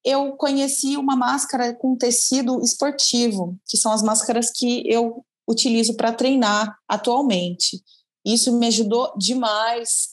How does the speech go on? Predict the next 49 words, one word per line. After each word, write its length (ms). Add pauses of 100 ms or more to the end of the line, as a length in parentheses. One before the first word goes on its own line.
a, 760
a 40
me 360
manter 340
segura, 640
né, 160
em 180
ambientes 600
abertos. 580
Então, 240
por 140
exemplo, 380 (460)
quando 180
eu 60
vou 120
caminhar, 500
quando 140
eu 60
vou 100
correr, 520
ou 120
quando 180
eu 80
vou 100
pedalar, 560
que 60
são 160
as 100
atividades 520
que 100
eu 80
adotei, 560
assim, 260
pra 140
sair 220
um 80
pouco 240
de 120
casa, 560 (800)
é, 160
eu 160
tenho 260
usado 560
essa 280
máscara 720
e 40
tenho 220
gostado 420
bastante. 1200